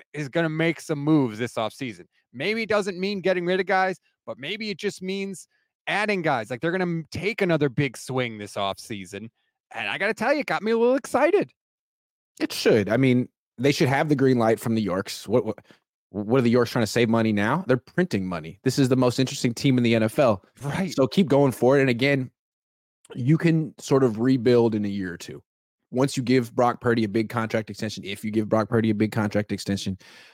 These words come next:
Speaker 2: the whole structure of the salary cap will change for the Niners, and then you'll make changes then. But right now, I mean, you've committed so long to this core, like, five years. Don't stop now. You just got Javon Hargrave. Like, don't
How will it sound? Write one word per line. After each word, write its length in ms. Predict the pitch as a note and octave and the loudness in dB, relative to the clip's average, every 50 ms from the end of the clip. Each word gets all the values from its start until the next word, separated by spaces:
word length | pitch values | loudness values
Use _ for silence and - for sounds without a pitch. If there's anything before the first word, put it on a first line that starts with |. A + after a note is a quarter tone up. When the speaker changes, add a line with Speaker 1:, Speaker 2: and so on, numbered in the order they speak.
| _ _ - | _ _ -2
Speaker 2:
the 100 | B2 B2 | -2 0
whole 540 | C3 D3 D3+ D3+ D3+ C#3+ C#3+ C#3 B2+ - - | 2 2 4 4 6 6 4 4 2 0 -4
structure 460 | - - - C3+ B2 A2 - - A#2+ | -8 -2 0 0 0 2 2 0 0
of 60 | A2+ | 0
the 60 | A2+ | 0
salary 360 | A2 - A2 G#2+ A2 G#2 G#2 | 0 0 0 2 2 0 -2
cap 200 | - - F#2 F#2+ | -2 -4 -4 -4
will 80 | C3 C#3+ | -4 -6
change 360 | - - F#2 F2 F2+ F#2 - | -8 -8 -8 -8 -8 -10 -10
for 120 | - - G2+ | -10 -8 -8
the 100 | G#2+ - - | -8 -10 -10
Niners, 420 | G#2+ F#2+ F#2 E2+ E2+ F#2+ A2 G#2+ | -10 -8 -8 -6 -6 -6 -4 -2
and 80 | A2+ B2+ | -2 0
then 80 | C#3 | 2
you'll 100 | D3 D3 | 2 2
make 220 | C3+ C#3 C3 A2 - | 2 2 0 -2 -2
changes 300 | - B2 A#2+ G2+ F#2 F2 | -4 -4 -4 -4 -4 -2
then. 200 | A2 A2 G2+ F2+ | -2 -2 -2 -4
But 80 | E2+ F2+ | -4 -4
right 200 | G2+ A2+ A2+ G#2+ | -4 -4 -2 -2
now, 340 | A2+ A#2+ C3 C3+ C#3+ D#3 - _ _ _ _ _ _ _ _ _ _ _ _ _ - | -2 0 0 0 -2 -2 -6 _ _ _ _ _ _ _ _ _ _ _ _ _ -14
I 60 | G2+ | -12
mean, 340 | G2 F2+ F2 E2+ E2 E2 E2+ _ _ _ _ _ _ - | -10 -10 -10 -10 -12 -14 -16 _ _ _ _ _ _ -8
you've 160 | C3+ B2 - | -6 -6 -4
committed 320 | - B2 B2+ B2 A#2 G#2+ | -2 0 2 2 2 0
so 320 | - - - - A2 A2 A2+ | -2 -4 -2 0 2 2 4
long 380 | A2 G#2 G#2 A2 A2 G2+ F#2 - | 4 4 2 2 2 0 -2 -4
to 100 | - F#2 | -6 -6
this 160 | F#2+ F2+ - | -6 -6 -6
core, 260 | - G2 F2 D#2+ F#2+ _ - | -8 -8 -8 -8 -10 _ -8
like, 80 | A2+ A2 | -8 -6
five 320 | - - A#2 G2 F#2+ F#2 | -2 -2 0 0 0 -2
years. 360 | G2+ F#2+ D#2 E2 - - - _ _ _ _ _ _ _ _ _ _ _ _ - G#2+ | -4 -6 -6 -8 -12 -16 -18 _ _ _ _ _ _ _ _ _ _ _ _ -4 0
Don't 180 | A#2+ B2+ B2+ | 2 2 2
stop 300 | - - C3 G#2+ C3 G2+ G#2+ | 2 0 0 0 0 0 0
now. 500 | G#2 G2 B2+ C3 G#2 G2+ G#2+ C#3 - _ _ _ _ _ _ - | 0 0 2 2 0 0 0 -2 -4 _ _ _ _ _ _ -6
You 80 | B2+ B2+ | -6 -4
just 380 | A2 G2+ B2 C#3 C#3+ C#3 - | -2 2 2 2 2 2 2
got 200 | - B2 A2+ G#2 | 2 2 4 4
Javon 400 | G#2+ A2 A2+ G#2+ G2+ G2+ G2+ G2 | 4 4 4 4 4 4 2 2
Hargrave. 540 | G2+ G2+ G#2 A2+ G2+ F#2 F2 E2 F2 G2 G2 | 2 2 2 2 0 -2 -4 -6 -4 -2 -2
Like, 160 | G#2+ G2+ G#2 | -2 -2 0
don't 340 | - A#2 B2+ B2+ B2+ A2 | 2 2 4 4 2 0